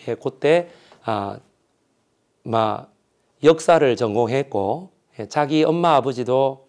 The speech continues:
역사 선생님이었던, 예, 제 육촌 동생이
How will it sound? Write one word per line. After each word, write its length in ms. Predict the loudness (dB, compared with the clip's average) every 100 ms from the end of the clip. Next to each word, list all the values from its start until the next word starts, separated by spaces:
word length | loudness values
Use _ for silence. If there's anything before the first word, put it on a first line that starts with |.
| _
역사 240 | -2 0 -2
선생님이었던, 1080 | -2 -4 -2 -2 -4 -8 -10 -8 -8 -10 -20 _ _ _ _ _ _ _
예, 200 | -10 -10 -14 _ _ _ _ _
제 340 | -2 2 2 2
육촌 460 | -2 -2 0 0
동생이 600 | 0 -4 -2 -4 -4 -8